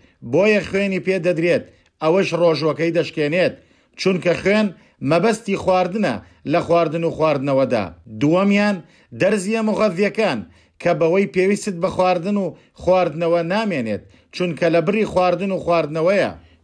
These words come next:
پێنجەم، دەرهێنانی خوێن بە کەڵەشاخ و هاوشێوەکانی و لە ماناکانی دەرهێنانی خوێن بە کەڵەشاخ بەخشینی خوێنە، چونکە کاریگەری هەیە لەسەر جەستە، وەکو کاریگەری کەڵەشاخ. شەشەم، خۆڕشاندنەوە.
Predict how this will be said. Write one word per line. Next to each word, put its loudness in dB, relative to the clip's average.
پێنجەم، 0
دەرهێنانی 0
خوێن 0
بە 2
کەڵەشاخ 0
و 2
هاوشێوەکانی 0
و 2
لە 4
ماناکانی 0
دەرهێنانی -2
خوێن -2
بە 4
کەڵەشاخ 0
بەخشینی 0
خوێنە، 0
چونکە 0
کاریگەری 2
هەیە 4
لەسەر 0
جەستە، 0
وەکو 0
کاریگەری 0
کەڵەشاخ. -2
شەشەم، 0
خۆڕشاندنەوە. 0